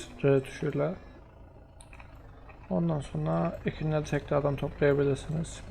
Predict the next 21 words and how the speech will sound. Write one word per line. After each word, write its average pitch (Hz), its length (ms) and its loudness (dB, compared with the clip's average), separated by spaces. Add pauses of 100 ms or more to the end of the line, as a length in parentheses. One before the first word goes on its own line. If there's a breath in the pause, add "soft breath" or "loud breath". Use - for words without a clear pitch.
(220)
Benim 147 200 2
ekinlerim 147 460 0
büyümüş 143 340 2
gördüğünüz 139 400 2
gibi 139 120 2
sağ - 180 0
altta 139 300 2
yazıyor. 139 440 2 (800)
Hemen 160 260 0
toplayayım 147 480 -2
size 151 240 0
bir 151 160 -2
as-, 151 280 0 (220)
arsayı 143 520 0
dikme, - 300 -2 (580)
dikim, 151 320 -4 (680)
dikime 147 300 0
hazır 139 300 4
hale 139 260 6
getirmeyi 143 420 0
göstereyim. 139 540 0